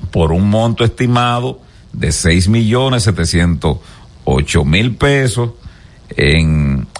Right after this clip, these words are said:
para estudio geofísico a la cola de presa de Atillo, pero además hay otro, ¿de cuánto?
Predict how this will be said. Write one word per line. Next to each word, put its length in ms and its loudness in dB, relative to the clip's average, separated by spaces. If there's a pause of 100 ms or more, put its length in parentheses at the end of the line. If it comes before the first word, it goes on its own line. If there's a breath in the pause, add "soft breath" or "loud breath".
(100)
para 280 0
estudio 480 0
geofísico 760 0
a 20 2
la 140 0
cola 300 -2
de 100 0
presa 260 -2
de 120 0
Atillo, 520 -2 (320 loud breath)
pero 140 2
además 460 2
hay 180 0
otro, 480 -2 (560)
¿de 260 0
cuánto? 560 -2